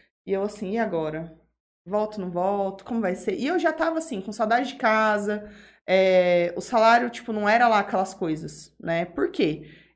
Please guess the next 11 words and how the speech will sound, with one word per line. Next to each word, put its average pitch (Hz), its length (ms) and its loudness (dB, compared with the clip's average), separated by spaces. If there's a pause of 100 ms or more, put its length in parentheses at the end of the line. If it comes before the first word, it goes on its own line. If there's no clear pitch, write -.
(120)
Eu 202 160 2
tinha, 277 540 -4
tinha 262 300 -4
uma 302 120 -2
certa 214 300 0
experiência, 220 680 -2
mas 208 220 0
eu 208 60 -2
não 208 160 0
era 302 220 2
assim, 233 460 -6